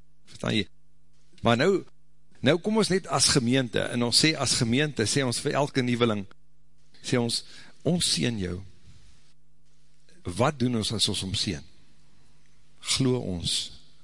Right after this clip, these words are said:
wat ons sê? Jy weet, ons sing vanmôre daai skrif in een Johannes vier sewentien.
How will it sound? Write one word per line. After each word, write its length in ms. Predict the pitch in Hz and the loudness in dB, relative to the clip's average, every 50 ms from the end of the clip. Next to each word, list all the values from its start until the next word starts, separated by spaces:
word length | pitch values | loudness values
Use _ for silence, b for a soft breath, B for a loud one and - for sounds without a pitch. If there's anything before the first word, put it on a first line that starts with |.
| - - - - - - | -16 -16 -16 -16 -16 -8
wat 220 | 90 90 90 - 101 | -6 -6 -6 -4 -6
ons 240 | 87 85 - - 104 | 0 2 2 4 4
sê? 200 | 85 82 80 - - - - B B B B B B B B | 0 -2 -6 -12 -14 -16 -16 B B B B B B B B
Jy 60 | - | 0
weet, 140 | 127 160 175 | 0 2 4
ons 120 | 160 - | 4 6
sing 180 | - 185 190 170 | 6 6 4 2
vanmôre 480 | - 156 120 101 101 104 110 110 104 - - - - - - - - - - - - - - - | 2 2 2 2 2 2 2 2 0 -2 -6 -14 -16 -16 -16 -16 -16 -16 -16 -16 -16 -16 -2 0
daai 220 | 95 92 110 131 | 2 4 4 4
skrif 460 | 127 - - - 165 151 - - - - - | 2 2 2 4 4 4 4 2 -2 0 0
in 280 | 113 104 104 104 104 107 - | 2 2 2 2 0 0 2
een 160 | 135 131 127 | 2 2 4
Johannes 380 | 117 110 107 104 107 104 - - | 4 2 2 2 0 0 0 0
vier 180 | - 117 110 - | 2 2 2 2
sewentien. 540 | - - 110 95 98 92 - - 98 - | 4 2 2 2 2 -2 -2 -4 -6 -6